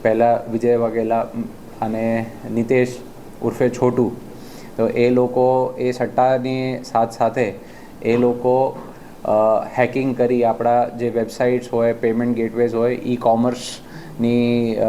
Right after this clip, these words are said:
વેબસાઇટ્સ હોય, ખરીદ કરવા માટે એ લોકો ત્યાંથી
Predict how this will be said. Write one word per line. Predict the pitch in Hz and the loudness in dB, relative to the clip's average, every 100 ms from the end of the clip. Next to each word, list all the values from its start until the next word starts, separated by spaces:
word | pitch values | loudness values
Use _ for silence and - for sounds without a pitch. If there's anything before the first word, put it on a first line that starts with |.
| 113 110 - - | 2 2 0 0
વેબસાઇટ્સ | 117 117 131 123 123 - | 0 2 2 2 2 0
હોય, | 113 | 0
ખરીદ | 101 - 120 120 | 0 -2 -2 0
કરવા | 120 120 120 | 2 2 2
માટે | 117 113 127 110 - - - - - | 0 0 -2 -4 -8 -18 -18 -18 -2
એ | 117 | 2
લોકો | 123 120 127 | 2 2 2
ત્યાંથી | 123 120 117 117 123 127 123 | 2 2 0 0 0 0 -2